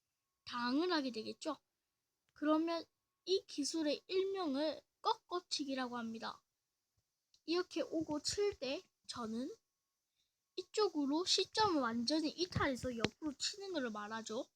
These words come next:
이 스킬은 별로 컨트롤이 안 필요해도 그냥 점프만 잘하면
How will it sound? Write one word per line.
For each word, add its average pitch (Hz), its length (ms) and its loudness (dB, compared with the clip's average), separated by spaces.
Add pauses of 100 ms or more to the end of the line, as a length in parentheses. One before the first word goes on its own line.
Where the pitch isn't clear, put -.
(1040)
이 403 160 6
스킬은 320 840 2 (1400)
별로 294 460 2
컨트롤이 466 640 2
안 226 280 2
필요해도 370 520 0
그냥 262 300 -6
점프만 359 520 0
잘하면 226 720 -2